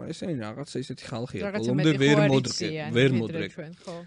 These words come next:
Speaker 1: ამიტომ აქ რა უნდა გააკეთო? უნდა გააკეთო ის, რომ ვინაიდან ეს ძალიან სუბორდინაციული უწყებაა, მ, აა, აი, უ-, რაღაცნაირად უნდა მოახერხო ის, რომ, აა, ელიტაში თან ამის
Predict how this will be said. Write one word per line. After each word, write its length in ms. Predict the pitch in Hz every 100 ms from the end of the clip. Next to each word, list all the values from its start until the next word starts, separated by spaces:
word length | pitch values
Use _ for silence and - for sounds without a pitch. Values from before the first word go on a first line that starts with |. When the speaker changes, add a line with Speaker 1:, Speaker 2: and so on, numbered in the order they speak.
| _ _
Speaker 1:
ამიტომ 320 | 139 208 214
აქ 100 | 180
რა 100 | 156 147
უნდა 200 | 160 151
გააკეთო? 520 | 135 113 95 92 - -
უნდა 240 | 135 156
გააკეთო 440 | 151 156 151 147 143
ის, 100 | 143
რომ 120 | 113
ვინაიდან 340 | 110 135 139 127
ეს 120 | 120
ძალიან 200 | 113 117
სუბორდინაციული 880 | - 113 113 113 107 101 107 98 92
უწყებაა, 600 | - - 104 107 123 156 160 _ _ _ _ _
მ, 120 | 107 110 107 107 107
აა, 760 | 104 104 101 98 95 95 95 87
აი, 160 | - 131 113 110
უ-, 460 | 65 90 110 90 80
რაღაცნაირად 520 | 104 113 117 139 123
უნდა 120 | 117 113
მოახერხო 500 | 110 120 - 113 113
ის, 140 | 113
რომ, 200 | 135 156 131
აა, 340 | 80 104 95 80 -
ელიტაში 560 | 117 110 - 110 -
თან 220 | 170 165 120 -
ამის 300 | 120 113